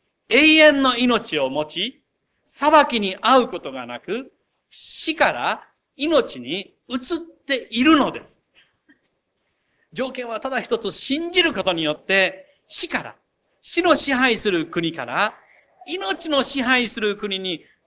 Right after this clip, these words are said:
移っているのです。なんていう幸いな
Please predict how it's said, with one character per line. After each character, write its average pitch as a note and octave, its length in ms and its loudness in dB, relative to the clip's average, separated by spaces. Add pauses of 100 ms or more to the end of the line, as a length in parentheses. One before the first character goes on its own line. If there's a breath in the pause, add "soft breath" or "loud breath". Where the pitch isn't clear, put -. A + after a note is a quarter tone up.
(140)
移 A3 80 -10
っ B3+ 40 -4 (540)
て C4 360 -2
い A3 120 -2
る C4+ 160 2
の A3+ 160 2
で - 120 -14
す。 - 200 -20 (1500)
な D3+ 360 -6
ん B3 120 0
て G#3 80 -4
い D#3+ 280 2
う B2 40 -8
幸 C#3+ 480 -4
い C3+ 80 -4
な C3 320 -8